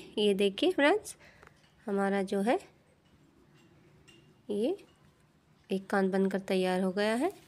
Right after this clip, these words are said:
ये देखिए अब हम कान्हा जी का, गणेश जी का मुकुट बनाएंगे। ये देखिए तीन चैन छोड़ने के बाद चौथी चैन में हम देखिए इस तरह से क्रोशिया हुक को डालेंगे।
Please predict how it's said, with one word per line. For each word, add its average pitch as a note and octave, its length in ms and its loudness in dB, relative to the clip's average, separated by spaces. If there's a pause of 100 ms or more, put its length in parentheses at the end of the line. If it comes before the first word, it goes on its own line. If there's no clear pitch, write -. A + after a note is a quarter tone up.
(480)
ये G3 100 2
देखिए G3 440 -2
अब G3 220 0
हम G#3+ 240 0
कान्हा G3+ 340 6
जी G3 180 0
का, C#4 200 2 (1500)
गणेश G3+ 320 8
जी G3 120 2
का D4+ 160 4
मुकुट C4 360 4
बनाएंगे। G#3 480 2
ये F4 140 6
देखिए G#3 440 2 (1200)
तीन B3 220 6
चैन B3+ 280 8
छोड़ने A#3 400 6
के A3+ 160 4
बाद D4 280 6
चौथी A#3 360 6
चैन A3+ 260 6
में G#3+ 180 4
हम D#4 220 2
देखिए A3 300 4
इस - 120 -6
तरह G#3+ 180 4
से C#4 200 2
क्रोशिया G#3+ 420 4
हुक G3+ 120 -2
को G3+ 120 2
डालेंगे। G3 520 4